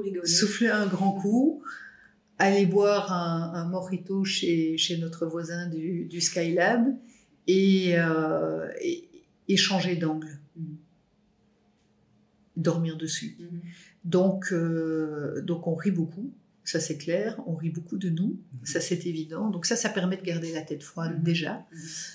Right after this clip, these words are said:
Speaker 2: relativiser
Speaker 1: Mhm.
Speaker 2: évidemment, et puis, euh,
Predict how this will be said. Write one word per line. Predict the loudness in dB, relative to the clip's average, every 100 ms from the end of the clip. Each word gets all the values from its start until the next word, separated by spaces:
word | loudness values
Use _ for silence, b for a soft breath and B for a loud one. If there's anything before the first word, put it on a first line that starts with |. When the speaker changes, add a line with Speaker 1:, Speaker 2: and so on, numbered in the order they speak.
| B
Speaker 2:
relativiser | 0 4 4 4 2 2 2 0 -2 -2
Speaker 1:
Mhm. | -2
Speaker 2:
évidemment, | 0 0 -4 -4 -4 -4 B B B B 2
et | 2
puis, | 2 0 0 4 6 6 6
euh, | 6 4 2 0 0 -2 -4